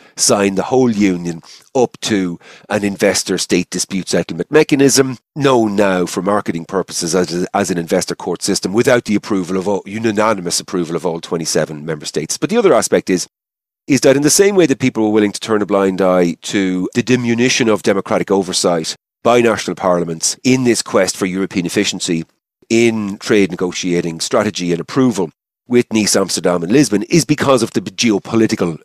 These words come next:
reality. And so a lot of what are generally referred to as, you know, people who would see themselves as liberals politically, you know, effectively they are essentially left-wing on, uh, sexual social issues and right-wing on economic issues. The liberals, as we say, the dominant centre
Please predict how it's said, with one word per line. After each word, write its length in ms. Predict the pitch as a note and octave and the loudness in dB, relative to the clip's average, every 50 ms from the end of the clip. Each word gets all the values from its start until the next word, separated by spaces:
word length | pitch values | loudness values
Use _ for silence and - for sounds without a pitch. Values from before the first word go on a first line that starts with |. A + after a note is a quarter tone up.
| _ - | _ -10
reality. 540 | F#2+ F#2+ F2 D#2 D#2 D#2+ - - - - _ _ _ _ - - | -4 -2 -2 -2 -2 -4 -8 -10 -12 -12 _ _ _ _ -4 0
And 260 | A#2 A#2 A#2 A#2+ - | 0 0 0 -2 -4
so 520 | - - C3+ B2 A#2+ A#2+ A#2 A#2 A#2+ - _ _ _ - | 0 4 4 6 6 6 6 4 2 0 _ _ _ 0
a 80 | B2 | 2
lot 220 | A#2+ C3 C3+ C3 B2 | 4 6 6 4 2
of 180 | G#2+ - - | 0 -4 0
what 200 | B2 A2+ A2 - | 2 2 2 2
are 40 | A#2+ | -2
generally 320 | G2 - C3+ B2 A#2 A2 G#2 | 0 2 4 4 4 2 0
referred 280 | G2 - A2+ G#2 - | 0 2 2 2 2
to 140 | - G2+ G2 | 2 0 0
as, 140 | F#2+ - - _ _ _ - | 0 -2 -6 _ _ _ -2
you 80 | - G#2 | -2 -2
know, 80 | G2 | 0
people 240 | - - - - G#2 | 0 -2 -2 0 0
who 100 | G#2 A2+ | -2 0
would 120 | G#2+ G#2 - | -2 0 2
see 120 | - A2 | 2 2
themselves 380 | G2+ G2 - G2+ F#2 F#2 E2 F#2 | 2 2 2 2 2 2 0 -2
as 120 | D#2+ D2+ | -4 0
liberals 440 | F#2+ G#2+ A#2 A2 A2 G#2+ G2 F2+ - | 2 2 2 2 2 0 -2 -2 -2
politically, 580 | - A2+ B2+ B2+ C3 - B2+ B2 A#2+ A2+ G2 - - | 2 2 2 2 4 2 4 4 4 2 2 -2 -2
you 120 | C#3+ A#2+ | -2 0
know, 300 | G#2+ F#2+ F#2 F2 F2+ - - | 2 2 0 0 -2 -6 -4
effectively 560 | G2+ F#2+ - G#2+ G2 - - F2 D#2+ F2+ F2 | -4 -2 0 0 -2 0 -2 -6 -2 -2 -2
they 160 | D#2 E2+ F2 F2 | 2 2 2 2
are 260 | F2 E2+ E2 D#2+ - _ - - | 2 2 0 -2 -4 _ -10 -6
essentially 420 | - G#2+ F#2 - - F2 D#2+ D2+ | -2 -2 -2 -2 -4 -6 -4 0
left-wing 540 | E2 G#2 G#2 - - - G#2+ G2 F#2+ F#2 F#2+ | 2 2 2 2 0 0 0 0 2 2 0
on, 320 | F2 E2+ E2 E2 E2 D2+ - - F2 | -2 -2 -4 -8 -12 -14 -14 -8 -4
uh, 240 | F2 E2 D#2 D#2 | -2 -2 -2 -2
sexual 800 | - - - G2 - - - F#2+ F2+ F2 E2 E2 D#2+ D#2 D#2 D2+ | -2 0 0 0 -2 -2 -6 -8 -8 -8 -6 -8 -10 -10 -12 -12
social 380 | - - C3 A#2+ A#2 - A#2+ A#2 | -6 0 0 0 2 2 2 2
issues 360 | A#2 - A#2 G#2+ G#2 G2 G2 | 2 2 0 -2 -2 -2 -2
and 160 | F#2 F#2 F2+ | -4 -2 0
right-wing 400 | B2+ B2+ G#2 - F#2 F#2+ F2+ F2 | 0 0 0 0 -2 -4 -2 -2
on 120 | E2 F2 | -6 -6
economic 480 | E2 - - F2+ F#2+ G#2 A2 G#2+ - A2+ | -8 -8 -4 -2 0 2 2 0 0 0
issues. 440 | G2+ - - G#2 G2+ G2 F2+ - - _ _ _ _ _ _ - | -2 0 0 -2 -2 -2 -4 -8 -12 _ _ _ _ _ _ -2
The 100 | F2+ E2+ | -2 2
liberals, 560 | E2+ G2+ F#2 F#2+ G2+ G2 G2 G2 F2+ - - | 2 0 0 0 0 0 0 -2 -2 -4 -2
as 200 | - G2 F2 F#2 | -2 -4 -2 -2
we 80 | F2+ | -2
say, 440 | F2 - - G2 F#2+ F#2+ F#2 F2+ F2 | 0 2 4 6 6 6 4 4 2
the 220 | D#2+ - - G2+ F2 | -2 0 -2 -2 -2
dominant 480 | E2 - A#2+ A#2 G#2 G2+ F#2+ F2 - | 2 2 2 2 2 0 -2 -2 -2
centre 440 | - - - - A2+ - - G2+ | 0 0 0 0 0 0 0 -2